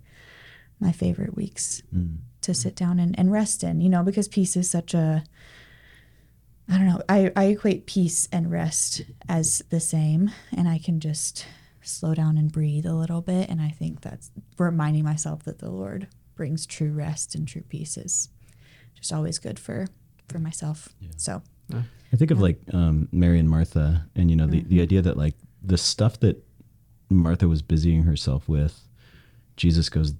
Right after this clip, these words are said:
Speaker 2: "I didn't give you those things.
Speaker 1: Yep, for
Speaker 2: Like,
Speaker 1: sure.
Speaker 2: that's
Speaker 3: Mm-hmm.
Speaker 2: not from me."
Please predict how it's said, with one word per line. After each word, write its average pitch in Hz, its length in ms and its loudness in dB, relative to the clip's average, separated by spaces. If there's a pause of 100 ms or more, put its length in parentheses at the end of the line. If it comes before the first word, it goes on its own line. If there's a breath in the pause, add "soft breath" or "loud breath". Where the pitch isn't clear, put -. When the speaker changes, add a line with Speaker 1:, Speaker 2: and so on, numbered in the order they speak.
(380)
Speaker 2:
"I 90 120 4
didn't 147 160 6
give 101 160 4
you 87 80 4
those 53 220 -4
things. - 300 -8
Speaker 1:
Yep, - 120 -8 (180)
for 104 120 -8
Speaker 2:
Like, 90 80 -4
Speaker 1:
sure. - 120 -8
Speaker 2:
that's 113 240 4
Speaker 3:
Mm-hmm. 90 80 6
Speaker 2:
not 87 260 4
from 85 240 -4
me." 71 260 -4